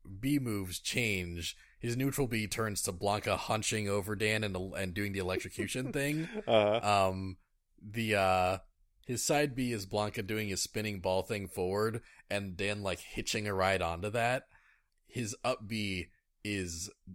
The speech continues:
Speaker 1: Blanca, like, fastball specialing Dan
Speaker 2: <laughs>
Speaker 1: upwards. Like, Dan, like,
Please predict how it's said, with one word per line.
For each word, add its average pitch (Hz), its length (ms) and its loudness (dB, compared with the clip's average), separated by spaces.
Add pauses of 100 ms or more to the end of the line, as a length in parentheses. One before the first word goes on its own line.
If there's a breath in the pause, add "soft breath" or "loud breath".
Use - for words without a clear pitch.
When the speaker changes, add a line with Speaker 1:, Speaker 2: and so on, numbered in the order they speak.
(180)
Speaker 1:
Blanca, 110 400 0
like, 98 240 2 (200)
fastball 98 680 6
specialing 98 640 -2
Dan 92 240 0
Speaker 2:
<laughs> - 60 -10
Speaker 1:
upwards. 135 600 2 (480 soft breath)
Like, 117 240 2
Dan, 131 260 4
like, 110 300 0